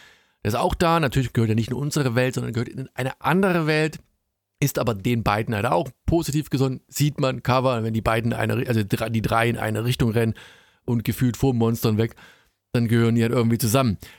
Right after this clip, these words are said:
Den Fremden sieht man auf Cover eins noch nicht und auf, auf dem Trade Paperback Cover, wenn das das Finale ist, halt auch nicht, aber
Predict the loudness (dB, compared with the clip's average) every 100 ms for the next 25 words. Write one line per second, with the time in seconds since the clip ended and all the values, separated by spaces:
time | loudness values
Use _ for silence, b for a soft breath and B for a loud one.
0 | _ 0 2 0 0 -2 -2 -2 0 0
1 | 0 0 -2 -2 -2 -2 -2 -6 -4 -2
2 | -2 -4 -6 -4 -4 -2 -2 0 0 -2
3 | -4 -4 -2 -2 -4 -6 -8 0 2 2
4 | 2 -2 -4 -6 -2 0 0 0 0 -2
5 | -8 -2 0 0 -2